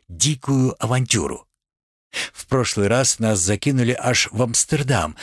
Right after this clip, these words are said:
где нашей маленькой команде пришлось грабить музей Пирсона, входя в прямое столкновение с рядом местной нечисти. До сих пор помню налитые кровью глаза трех мускулистых волкодлаков, что шли на меня трое против одного,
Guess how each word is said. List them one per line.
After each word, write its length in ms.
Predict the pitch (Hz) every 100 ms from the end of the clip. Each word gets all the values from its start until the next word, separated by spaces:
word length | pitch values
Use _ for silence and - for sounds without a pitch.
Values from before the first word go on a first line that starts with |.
| - 95
где 240 | 90 101
нашей 320 | 101 92 90
маленькой 440 | 95 101 95 101 92
команде 460 | 98 120 156 120
пришлось 460 | 101 107 - 135 107
грабить 480 | 98 107 110 101 98
музей 340 | 107 98 117
Пирсона, 600 | - 175 - 85 78 80 - -
входя 380 | - 107 104 120
в 100 | -
прямое 400 | 120 107 127 127
столкновение 880 | - 107 95 - 98 160 160 147 127 -
с 140 | - 117
рядом 420 | 113 131 143 131
местной 540 | 110 95 - - 117
нечисти. 760 | 123 156 117 - - - - - _ _ _ _ _ - - -
До 100 | 160
сих 240 | 151 156 -
пор 240 | 175 147
помню 460 | - 123 101 92 85 -
налитые 500 | 95 92 92 87 90
кровью 460 | 82 110 113 95 92
глаза 400 | 92 95 107 123
трех 460 | - 120 127 - 104
мускулистых 840 | 117 - - 120 120 - 113 -
волкодлаков, 1040 | 90 120 98 127 117 123 95 78 87 - - - -
что 260 | - - 90
шли 280 | - 90 87
на 80 | 85
меня 320 | 85 92 98
трое 340 | - 90 90
против 440 | - 95 104 98 -
одного, 580 | 101 92 110 90 87